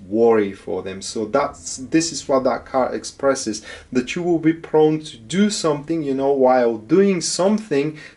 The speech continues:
to be worried for a, a different thing which is haven't yet happened, but you may overthink it, and that could kinda like, uh, disperse, um,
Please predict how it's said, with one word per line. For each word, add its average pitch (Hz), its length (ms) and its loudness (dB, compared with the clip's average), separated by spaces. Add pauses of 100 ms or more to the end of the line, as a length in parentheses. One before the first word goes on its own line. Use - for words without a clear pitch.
to 160 120 -4
be 147 160 -2
worried 135 540 6
for 127 460 0
a, 117 160 -4
a 110 80 -4
different 143 560 -2
thing 131 340 -2
which 127 320 -4
is 110 200 -6
haven't 120 460 -2
yet 110 260 -2
happened, 143 500 -2
but 107 240 -8
you 123 60 -6
may 113 200 -6
overthink 104 600 -8
it, 135 140 -6
and 110 160 -6
that 123 260 -2
could 127 260 -4
kinda 120 340 0
like, 110 360 0
uh, 107 160 0 (380)
disperse, 127 920 2 (260)
um, 113 420 0